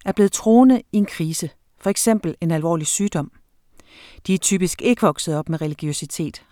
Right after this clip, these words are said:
og går ikke i kirke, men de har et helbredsproblem, der har ført til, at de har en bønspraksis. Krisetroende ser ikke ud til at have de samme sundhedseffekter af at være troende, som de hviletroende har.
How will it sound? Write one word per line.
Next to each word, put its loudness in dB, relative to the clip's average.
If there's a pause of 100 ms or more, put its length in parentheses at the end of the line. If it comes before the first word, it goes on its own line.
og -4
går 2
ikke 2
i 4
kirke, -4 (520)
men 0
de 2
har 4
et -6
helbredsproblem, -2
der -8
har 0
ført -6
til, 0 (360)
at -4
de 4
har 0
en 4
bønspraksis. -6 (1600)
Krisetroende 0
ser 0
ikke 2
ud 4
til 0
at 2
have -2
de 0
samme 0
sundhedseffekter 0
af -4
at -4
være -4
troende, -4 (360)
som -2
de -4
hviletroende 2
har. -10